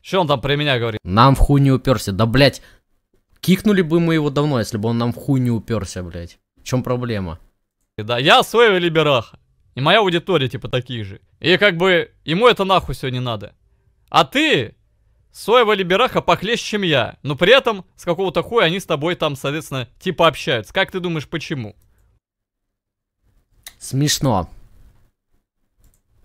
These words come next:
Speaker 1: Да ты им в хуй не упёрся, блядь. Понимаешь, ты
Speaker 2: Да, блядь, если бы он хуй нам не упёрся, блядь, почему я должен доказывать то, что, э, он нам нужен или не нужен? Был бы нахуй не нужен,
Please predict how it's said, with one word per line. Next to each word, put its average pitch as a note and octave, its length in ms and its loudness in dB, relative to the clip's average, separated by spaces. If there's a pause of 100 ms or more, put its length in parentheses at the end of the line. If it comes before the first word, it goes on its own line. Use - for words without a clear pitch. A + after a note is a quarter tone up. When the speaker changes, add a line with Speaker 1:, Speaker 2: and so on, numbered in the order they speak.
(380)
Speaker 1:
Да C#3 80 -2
ты A3 120 -2
им G#3 80 -2
в - 40 -8
хуй A#3 160 -6
не G#3 80 -2
упёрся, F#3+ 420 -4
блядь. A#2+ 220 -4 (380)
Понимаешь, C#3 240 -4
ты D#3+ 100 -12
Speaker 2:
Да, A#2+ 140 2
блядь, D#3 260 4
если C#3+ 160 -2
бы C3+ 120 -4
он C#3+ 60 -2
хуй E3+ 220 2
нам D3 200 0
не C#3+ 80 0
упёрся, D#3+ 420 -2
блядь, A2 240 -4
почему D3 240 -2
я F#3 80 2
должен D#3+ 320 0
доказывать C#3+ 520 0
то, B2+ 120 -2
что, B2 480 0 (280)
э, - 60 -14
он G#2+ 840 0
нам C3 480 -2 (1400)
нужен D#3+ 400 0
или C3+ 240 -2
не C3+ 140 -2
нужен? A2+ 300 -4
Был D3+ 140 0
бы D3+ 120 -4
нахуй C#3 500 -2
не C3 120 -2
нужен, F#3+ 420 -4